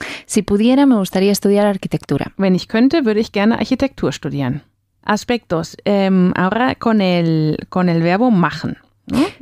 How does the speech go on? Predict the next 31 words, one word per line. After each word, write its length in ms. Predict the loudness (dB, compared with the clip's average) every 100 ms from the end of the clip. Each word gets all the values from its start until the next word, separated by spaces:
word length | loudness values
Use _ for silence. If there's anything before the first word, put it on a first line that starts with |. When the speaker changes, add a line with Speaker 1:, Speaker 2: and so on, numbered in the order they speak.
| -20
Speaker 1:
Sí. 320 | -8 -6 -6 _ _ _ 0
Me 80 | 0
gustaría 380 | 2 2 2
hacer 180 | 2 2
un 80 | 4
viaje 260 | 4 2 0
por 140 | 0
Asia. 320 | -2 -4 -10 -12 -6
Speaker 2:
Ich 180 | -4 0
würde 200 | 0 2
gerne 260 | 2 2
eine 200 | 2 0
Asienreise 760 | 2 2 2 2 0 0 -2 0
machen. 380 | -2 -4 -14 -16 _
Speaker 1:
Me 140 | 0 0
gustaría 400 | 0 0 2 2
hacer 180 | 2 2
un 80 |
viaje 300 | 2 0 -2
por 180 | -2 -2
Sudamérica 680 | 0 0 2 0 0 -2 -4
este 220 | -2 -2
verano. 340 | 0 0 -2 -8 _ _ _
Speaker 2:
Ich 200 | -4 -2 0
würde 180 | 0
diesen 260 | 0 2 2
Sommer 260 | 4 2 0
gerne 240 | 0 0
eine 160 | 2 0
Südamerika-Reise 1000 | 0 0 2 2 0 -4 -4 -4 -2 -2
machen. 360 | -4 -6 -12